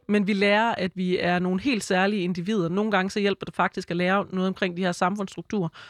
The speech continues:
som gør, at vi alle sammen er bange for at blive tykke eller være tykke. Øhm, fordi at vi slet ikke er så særlige, og vi slet ikke har så særlige historier igen. Der er næsten altid nogen, der har en historie, der er stort set magen til ens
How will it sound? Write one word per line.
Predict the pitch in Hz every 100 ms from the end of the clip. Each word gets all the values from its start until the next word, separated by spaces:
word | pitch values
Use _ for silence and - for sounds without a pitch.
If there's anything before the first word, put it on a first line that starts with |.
| -
som | - 208
gør, | 190 190
at | 190
vi | 190
alle | 190
sammen | 202 180 170
er |
bange | - 170 190
for | - 165 -
at | 165 -
blive | 196
tykke | 202 190 175 160
eller | 160
være | 160 165
tykke. | 175 - 156 180 - - - - - -
Øhm, | 185 175 170 -
fordi | - 214 226 -
at | 185 - -
vi | 190
slet | - 214
ikke | 208 185
er |
så | 185 180
særlige, | 180 170 180 175
og | 175 160
vi | 175 180
slet | - 214
ikke | 214
har | 233 175
så | 196 185 -
særlige | - 208 190 226
historier | 185 175 214 190 165
igen. | 160 175 190 _
Der | 202
er | 190 196
næsten | 208 202 190
altid | 180 - 180
nogen, | 175
der | 175
har | 180
en | 170
historie, | 170 185 160
der | 160
er |
stort | 165 - 202 160
set | -
magen | 160 160
til | 175
ens | 156